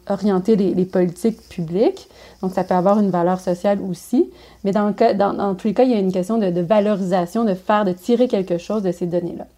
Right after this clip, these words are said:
Toutefois, on, on veut les valoriser, mais de façon responsable et éthique, hein. On veut, on veut pas, euh, qu'il y ait de dérive, on veut les, les utiliser pour que les, les droits et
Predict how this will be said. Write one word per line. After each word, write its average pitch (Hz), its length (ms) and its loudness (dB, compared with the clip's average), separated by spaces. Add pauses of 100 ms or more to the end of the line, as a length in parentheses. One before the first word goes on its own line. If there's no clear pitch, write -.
(160)
Toutefois, 277 440 2
on, 226 380 0
on 202 40 -4
veut 208 360 0
les 214 120 0
valoriser, 190 640 0
mais 220 120 0
de 170 140 0
façon 214 600 -2
responsable 196 920 0
et 208 140 0
éthique, - 360 -8
hein. - 100 -6
On 190 180 0
veut, 180 440 0 (100)
on 170 60 -6
veut 165 160 -4
pas, 202 460 2
euh, 180 340 2
qu'il 180 180 -6
y 175 60 0
ait 170 60 0
de 165 40 -10
dérive, 190 480 0
on 190 100 2
veut 170 140 0
les, 180 220 2
les 170 220 -2
utiliser 165 440 -2
pour 180 280 -4
que 185 520 0
les, 180 200 0
les 180 180 -2
droits 202 440 2
et 180 120 2